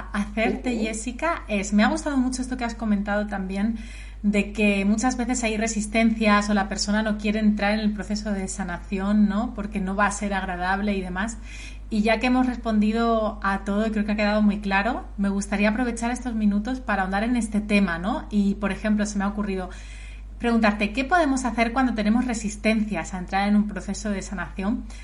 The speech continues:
Speaker 1: para realmente lanzarnos, ¿no? Quitarnos esa, esa
Speaker 2: Ujú.
Speaker 1: saboteadora, ese saboteador interno, eh, para realmente poder, eh, hacerlo.
Speaker 2: Como el ego siempre va a buscar una excusa, ¿sí?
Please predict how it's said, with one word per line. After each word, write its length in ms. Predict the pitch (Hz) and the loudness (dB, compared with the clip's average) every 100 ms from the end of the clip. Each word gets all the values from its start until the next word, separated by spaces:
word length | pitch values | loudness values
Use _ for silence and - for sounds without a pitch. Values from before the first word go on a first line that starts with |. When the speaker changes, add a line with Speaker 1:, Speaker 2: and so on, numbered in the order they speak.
| - | -8
Speaker 1:
para 200 | 196 196 | -2 2
realmente 460 | 214 240 269 269 269 | 4 6 6 4 6
lanzarnos, 760 | 233 202 - 208 175 165 156 | 6 6 6 4 4 -2 -2
¿no? 200 | 190 233 | 0 0
Quitarnos 500 | - 214 208 226 233 | 0 0 2 2 0
esa, 260 | 233 220 240 | -2 -2 -4
esa 260 | 226 190 | -2 0
Speaker 2:
Ujú. 80 | 180 | 2
Speaker 1:
saboteadora, 640 | 233 214 208 202 196 214 220 | 4 4 4 4 4 4 4
ese 140 | 208 | 2
saboteador 540 | 208 214 208 202 190 202 | 0 0 0 2 0 0
interno, 580 | 196 196 190 196 240 - - - - - - - | 0 -2 -2 -2 -2 -4 -12 -14 -14 -14 -10 -2
eh, 320 | 214 196 190 | 2 2 0
para 300 | - 202 190 | 0 2 4
realmente 720 | 185 190 208 208 220 226 226 - | 4 4 4 2 2 -2 -4 -6
poder, 460 | 185 180 196 170 - | -4 0 0 -2 -4
eh, 180 | 180 175 | -10 -8
hacerlo. 460 | 185 - 170 151 170 - - - - - - - - - - - 175 151 151 - - - - - - - - - - - - | -8 -8 -8 -8 -12 -12 -14 -14 -14 -14 -14 -14 -12 -12 -10 -10 -10 -10 -10 -10 -10 -10 -10 -10 -10 -10 -10 -10 -10 -10 -2
Speaker 2:
Como 300 | - 226 240 | 8 10 12
el 100 | 240 | 12
ego 920 | 269 320 330 302 262 233 214 202 - - | 12 10 12 12 12 10 10 8 4 2
siempre 240 | 220 233 | 4 8
va 60 | 240 | 8
a 40 | |
buscar 220 | 196 - 208 | 6 6 4
una 100 | 196 | 4
excusa, 640 | - - 269 - 180 208 - - _ _ _ _ _ _ | 2 -2 -4 -6 -6 -6 -8 -10 _ _ _ _ _ _
¿sí? 420 | 170 165 196 | -2 0 -2